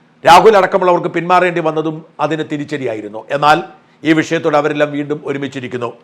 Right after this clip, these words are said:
മുതിർന്ന നേതാക്കളെ കാത്തിരുന്നിട്ട് കാര്യമില്ല, അവർ ചെറുപ്പക്കാർക്ക് വേണ്ടി രംഗത്ത് വരില്ല എന്ന് ബോധ്യമുള്ളതുകൊണ്ട് അവരെ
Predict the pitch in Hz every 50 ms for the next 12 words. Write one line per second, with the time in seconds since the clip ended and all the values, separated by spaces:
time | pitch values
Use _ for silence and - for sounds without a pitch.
0 | _ _ _ _ _ - 135 156 151 165 151 165 160 160 156 156 156 156 151 -
1 | 160 156 - 147 151 151 - 165 156 151 151 151 147 151 147 151 160 160 151 147
2 | 143 143 127 98 - - _ _ _ _ _ - - 143 151 156 - 170 - -
3 | - 151 143 156 156 160 160 - 160 156 156 151 156 151 151 147 151 156 151 160
4 | 151 160 151 151 151 151 147 151 151 - - 160 143 147 147 143 151 147 147 147
5 | 156 147 147 143 143 131 113 98 90 - _ _ _ _ _ _ - 139 151 165